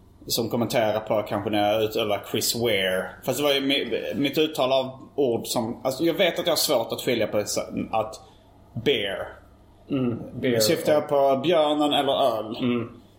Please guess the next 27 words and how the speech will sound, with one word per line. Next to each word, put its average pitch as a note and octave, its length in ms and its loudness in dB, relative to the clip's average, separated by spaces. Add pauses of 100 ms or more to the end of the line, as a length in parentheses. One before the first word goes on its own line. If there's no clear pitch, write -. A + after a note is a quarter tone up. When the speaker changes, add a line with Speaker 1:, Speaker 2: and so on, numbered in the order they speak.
(340)
Speaker 1:
Bear. G#2 520 -4 (180)
Jag A#2+ 140 -2
vet D3+ 180 0
själv C#3+ 220 2
Speaker 2:
Björnen A#2 240 2
Speaker 1:
inte. C3 100 0
Speaker 2:
eller A2 180 0 (260)
ölen. G#2 320 -4 (180)
Speaker 1:
Vad D#3 180 2
tycker F3+ 180 0
du D#3 140 4
då E3 120 4
om D3 200 4
jag C#3+ 100 4
säger C3 200 2
så B2 140 0
här, G#2 160 2 (840)
eh, G#2+ 60 -2 (1080)
bear? E2 420 -2 (840)
Speaker 2:
Öl. G#2 260 -2 (2000)
Speaker 1:
För C#3 60 0
att - 300 -4
Speaker 2:
Bär. A2+ 680 -2 (280)
Speaker 1:
Men, A#3+ 120 2
ja, C4 200 6
men C4 100 2
det, C4 220 4